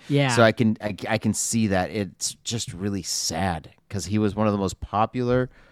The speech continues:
Speaker 2: celebrities in the whole world.
Speaker 1: And super talented, like, one of the most talented people in the world.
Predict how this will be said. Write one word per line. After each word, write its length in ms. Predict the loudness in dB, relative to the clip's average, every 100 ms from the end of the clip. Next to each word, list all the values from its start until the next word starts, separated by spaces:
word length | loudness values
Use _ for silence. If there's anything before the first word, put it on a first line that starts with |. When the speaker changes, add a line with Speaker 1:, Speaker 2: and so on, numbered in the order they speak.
| _ _ _ _ _
Speaker 2:
celebrities 840 | -2 2 4 4 4 2 -4 -10 _ -6
in 160 | -2 0
the 80 |
whole 720 | -2 -8 -18 -6 0 0 0 0
world. 400 | 2 4 4 2
Speaker 1:
And 140 | 0
super 360 | 0 0 0 -2
talented, 580 | 0 2 4 4 0 0
like, 200 | 0 2
one 100 | 2
of 60 |
the 40 | 4
most 220 | 2 0
talented 540 | 0 2 4 2 -2 -4
people 320 | -2 0 0
in 180 | 2 4
the 60 | 6
world. 680 | 6 8 10 10 8 6 -2